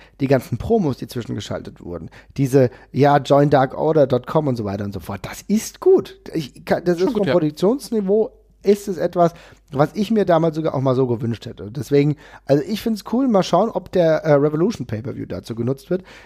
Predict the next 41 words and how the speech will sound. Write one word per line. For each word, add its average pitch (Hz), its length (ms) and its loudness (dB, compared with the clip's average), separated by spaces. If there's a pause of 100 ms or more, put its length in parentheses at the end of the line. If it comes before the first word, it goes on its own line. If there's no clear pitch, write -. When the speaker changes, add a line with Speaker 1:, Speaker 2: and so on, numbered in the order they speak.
Speaker 1:
Liebe 196 180 6
Leute, 196 380 4
ihr 165 340 2
jetzt 180 480 0 (220)
ohne, 180 340 0
und 156 140 -2
ich 147 140 -4
bekomme 160 260 0
kein 165 200 2
Geld 190 180 2
dafür, 175 180 0
wenn 165 60 0
ich 147 80 -4
dir 156 120 -2
sage, 147 320 2
wir 131 100 2
haben 165 140 0
eben 170 240 -2
über 156 160 0
den 143 160 0
Preis 143 300 0
gesprochen. 131 480 -4 (360)
Normalerweise 160 600 4
zwanzig 156 400 -4
Euro 160 260 2
bei 117 160 2
Sky, 156 380 2
bis 175 360 0
jetzt 226 300 0
aber 123 240 2
noch 147 160 0
sechzehn 190 500 -2
Euro. 90 340 -10
Also 123 260 -2
jetzt 180 180 0
habt 190 180 -2
ihr, 175 120 2
wenn 151 100 2
ihr 151 80 2
es 135 80 -2
jetzt 165 280 -4